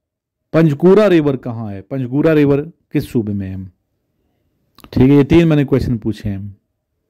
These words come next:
ठीक है। आते हैं कि नहीं आते? चलें, मैं आपको आंसर दे देता हूँ इसके।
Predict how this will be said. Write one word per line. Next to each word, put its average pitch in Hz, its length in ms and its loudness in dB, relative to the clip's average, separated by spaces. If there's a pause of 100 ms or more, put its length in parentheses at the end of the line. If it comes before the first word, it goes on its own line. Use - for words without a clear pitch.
(140)
ठीक 123 220 0
है। 147 200 0 (1120)
आते 139 260 2
हैं 185 100 0
कि 170 80 0
नहीं 165 140 2
आते? 120 200 -2
चलें, 151 220 0
मैं 147 80 2
आपको 135 220 -2
आंसर 131 240 0
दे 117 140 0
देता 120 220 0
हूँ 113 80 0
इसके। 139 220 -6